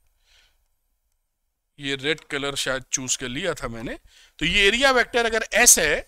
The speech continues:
तो एस को क्या लिखते हैं भाई? अगर रेक्टेंगुलर शीट है तो इसका एरिया हो जाएगा, तो मैं यहाँ पर एस लिख देता हूँ, इसका, सॉरी, इसका मैग्नीट्यूड मतलब एरिया, और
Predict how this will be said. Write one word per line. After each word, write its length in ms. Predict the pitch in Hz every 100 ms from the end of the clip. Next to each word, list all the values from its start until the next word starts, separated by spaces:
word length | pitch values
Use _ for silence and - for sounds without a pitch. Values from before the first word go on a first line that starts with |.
| _ _ - -
तो 60 |
एस 220 | 170 247 -
को 100 | 214
क्या 200 | - 220
लिखते 320 | 254 - 247
हैं 220 | 254 349
भाई? 240 | 165 175 214
अगर 220 | 208 208
रेक्टेंगुलर 520 | 185 - 185 196 226
शीट 260 | - 233 202
है 40 |
तो 100 | 214
इसका 200 | 214 - 196
एरिया 340 | 147 180 180 226
हो 120 | 226
जाएगा, 400 | 233 214 202 208 - - - -
तो 60 | 185
मैं 180 | 202
यहाँ 200 | 214 170 190
पर 180 | 214 - 160
एस 180 | - 190
लिख 100 | 175
देता 300 | 180 170 214
हूँ, 220 | 214 220
इसका, 260 | 165 - 156
सॉरी, 280 | 156 156 127
इसका 200 | - 160
मैग्नीट्यूड 480 | 135 143 139 208 262
मतलब 300 | 165 143 147 127
एरिया, 380 | 139 160 302 247 - - _ _
और 540 | 180 220 320 294 -